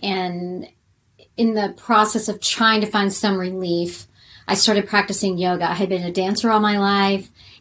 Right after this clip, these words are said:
and just looking for a way to get out of that cycle of pain. I also have chemical sensitivities, so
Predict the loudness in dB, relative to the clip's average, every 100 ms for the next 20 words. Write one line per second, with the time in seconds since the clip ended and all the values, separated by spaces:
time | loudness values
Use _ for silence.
0 | -4 2 4 4 2 0 -2 -4 -8 -14
1 | _ _ _ _ _ _ _ _ _ 0
2 | 4 6 4 2 -2 -6 0 4 6 6
3 | 6 4 4 4 2 2 2 2 -2 -2
4 | -4 -6 -8 -10 -10 -6 -6 -6 -10 -16
5 | -20 -20 -20 _ 2 4 4 2 4 4
6 | 2 -2 -2 -2 -2 -2 -2 -2 -4 -4
7 | -2 -2 -2 0 0 2 2 -2 -6